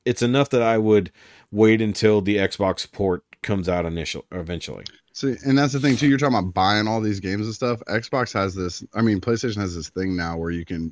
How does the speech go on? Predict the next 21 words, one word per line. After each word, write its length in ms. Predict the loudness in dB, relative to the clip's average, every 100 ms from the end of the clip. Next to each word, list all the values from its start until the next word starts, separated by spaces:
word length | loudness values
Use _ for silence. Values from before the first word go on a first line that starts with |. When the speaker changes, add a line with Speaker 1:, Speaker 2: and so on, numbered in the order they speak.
| -10
Speaker 2:
you 140 | -12
pay, 340 | -12 -4 -2 0
like, 140 | -4
a 60 | -6
monthly 340 | -6 -6 -8
subscription 600 | -8 -8 -10 -8 -6 -4
and 80 | -2
you 100 | -2
can 160 | -4 -10
play 280 | -4 -4 -2
'em 120 | -4
digitally 460 | -8 -8 -8 -8 -8
right 180 | -8 -8
on 160 | -8
there 120 | -10
without 220 | -8 -8 -8
having 140 | -10
to 60 | -10
buy 120 | -10
the 120 | -10
game. 260 | -14 -14